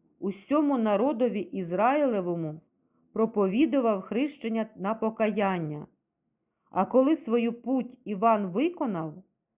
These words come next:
то він промовляв: «Я не той, за кого ви мене вважаєте,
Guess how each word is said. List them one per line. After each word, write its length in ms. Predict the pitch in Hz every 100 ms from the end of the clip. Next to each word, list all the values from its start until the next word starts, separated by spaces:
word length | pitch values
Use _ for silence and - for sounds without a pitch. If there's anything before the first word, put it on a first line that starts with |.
| _
то 140 | - 190
він 220 | 285 320
промовляв: 760 | 311 311 311 233 190 165 151 - _ _ _ _ _
«Я 240 | 151 190
не 140 | 220 311
той, 460 | - 240 233 233 -
за 200 | 175 226
кого 380 | - 240 220
ви 140 | 202 226
мене 320 | 208 208 208
вважаєте, 840 | 202 220 202 202 160 151 - 151